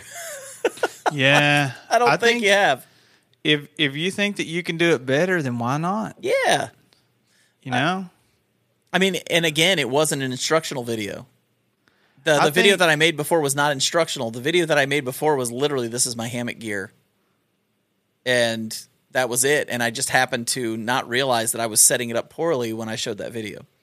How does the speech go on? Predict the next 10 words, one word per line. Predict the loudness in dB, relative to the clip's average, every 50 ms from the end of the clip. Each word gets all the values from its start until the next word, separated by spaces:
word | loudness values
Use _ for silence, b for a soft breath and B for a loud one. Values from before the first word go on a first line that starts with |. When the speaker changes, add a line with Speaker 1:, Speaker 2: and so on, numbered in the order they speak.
| _ _ _ _ _ _ _ _ _ _ _ _ _ _ _ _ _ _ _ _ _ _ -6
Speaker 2:
I'm | -4 -2 0
not | 0 0 2
trying | 2 2 2 4
to | 4
be, | 2 2 4 4 2 2 2 4
uh, | 4 4 4 4 4 2 0 B B B B B B B _ _ _ _ _ _ _ _ -2
philosophical | 0 2 2 2 2 4 4 4 4 2 0 -2 -2 0
or | 0 0
anything | 0 -2 -2 -4 -4 -4 -4 -4 -4
here. | -4 -2 0 0 0 -2 -4 -6